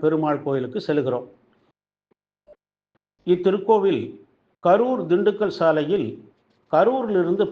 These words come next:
பத்து கிலோமீட்டர் தொலைவில் உள்ள வெள்ளியணையில்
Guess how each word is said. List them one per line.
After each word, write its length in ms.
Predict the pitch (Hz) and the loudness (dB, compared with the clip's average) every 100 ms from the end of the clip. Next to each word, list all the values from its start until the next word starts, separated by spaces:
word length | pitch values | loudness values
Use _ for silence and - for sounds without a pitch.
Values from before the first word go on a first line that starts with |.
| 175 | -2
பத்து 240 | 175 240 233 | -2 -6 -2
கிலோமீட்டர் 460 | 220 220 185 190 165 | 0 0 -2 -4 0
தொலைவில் 360 | 165 170 156 135 | 0 2 2 0
உள்ள 140 | 139 196 120 - - _ _ _ _ _ _ _ _ _ _ _ _ _ - | 2 2 2 -4 -16 _ _ _ _ _ _ _ _ _ _ _ _ _ -4
வெள்ளியணையில் 760 | 147 208 240 208 165 156 185 | 0 0 0 2 2 2 0